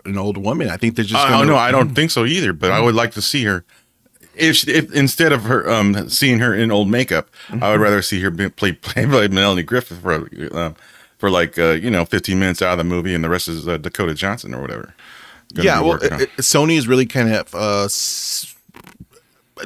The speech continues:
Speaker 1: dipping into that, that Spider franchise, right? You know, the, the success of No Way Home was so amazing that now the, Sony has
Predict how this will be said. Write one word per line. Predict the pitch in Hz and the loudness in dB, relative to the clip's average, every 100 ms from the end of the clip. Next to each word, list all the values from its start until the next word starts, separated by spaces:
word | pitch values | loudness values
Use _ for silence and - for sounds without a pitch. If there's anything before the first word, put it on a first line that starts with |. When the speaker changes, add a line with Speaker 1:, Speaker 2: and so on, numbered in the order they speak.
| 131 | 0
Speaker 1:
dipping | 143 135 123 | 2 4 2
into | 117 117 | 2 0
that, | 104 98 - | -2 -2 -4
that | 98 90 - | -6 -4 -6
Spider | - 110 104 101 95 92 - | -4 -2 0 0 -4 -6 -10
franchise, | - 95 95 - 78 76 95 | -6 -4 -4 -6 -10 -10 -8
right? | 90 - | -8 -4
You | 110 | -4
know, | 98 | -4
the, | 92 98 | -4 -6
the | 90 123 | -6 -8
success | - 117 - 131 131 | -8 -6 -2 0 0
of | 123 104 | -2 -2
No | 104 | -2
Way | 98 92 | -2 -6
Home | 98 98 90 87 87 - _ - _ - | -6 -6 -6 -8 -12 -16 _ -20 _ -14
was | - 101 | -8 -4
so | - 135 | 2 2
amazing | 104 98 98 - 85 85 | 2 0 -2 -6 -8 -10
that | 87 76 | -12 -6
now | 101 104 107 101 | -2 0 0 -2
the, | - 78 87 | -6 -12 -10
Sony | - 110 101 | -2 0 0
has | 123 90 90 | -2 -4 -6